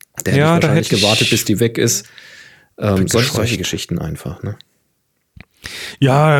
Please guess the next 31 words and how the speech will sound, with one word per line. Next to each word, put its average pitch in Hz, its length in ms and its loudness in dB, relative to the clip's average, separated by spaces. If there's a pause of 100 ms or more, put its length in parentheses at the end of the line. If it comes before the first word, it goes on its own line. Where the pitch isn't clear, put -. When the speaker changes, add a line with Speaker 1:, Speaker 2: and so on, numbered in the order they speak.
(180)
Speaker 2:
also 135 220 2
optimieren 135 380 2
kannst 151 200 0
du 135 60 0
da 127 60 4
immer, 139 260 4
aber 123 160 4
ich 127 80 -2
finde 180 140 2
die 139 100 0
Idee 113 180 0
klasse 117 380 -2
und 107 440 -4
das, - 420 -6
Speaker 1:
Ja, 107 280 0
Speaker 2:
äh, 107 80 -2
Speaker 1:
ja. - 100 -8 (160)
Speaker 2:
ganz 135 200 0
bewusst 127 380 0
diese 117 180 2
Reflexion 113 460 -2
drin 110 180 -2
zu 131 80 0
lassen, 107 380 0 (580)
das, - 360 -8
äh, 107 260 -4 (680)
finde 104 160 -4
ich, - 200 -14 (340)
finde 165 180 0
ich 139 60 0
spaßig. - 760 -6